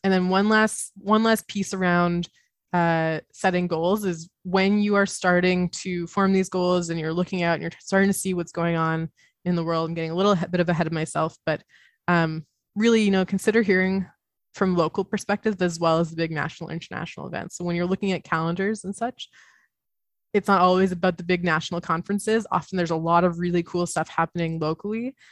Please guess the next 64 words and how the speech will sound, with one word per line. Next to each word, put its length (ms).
There 320
is 280
a 100
Coach 320
New, 100
so 140
if 120
you're 60
listening 300
from 160
outside 240
of 80
New 80
Brunswick 340
right 80
now, 160
there's 220
a 40
Coach 280
New 100
Brunswick 400
in 60
every 240
province. 580
It 60
might 140
be 80
called 280
something 280
slightly 320
different, 480
uh, 380
but 280
they 260
would 140
definitely 300
have 420
a, 240
a 60
finger 260
on 100
the 60
pulse 380
of, 220
of 200
what's 240
going 220
on 320
in 60
the 60
province 460
and 140
who 180
you 200
can 160
kind 120
of 100
reach 200
out 160
to 160
and 160
find 180
information 480
from. 300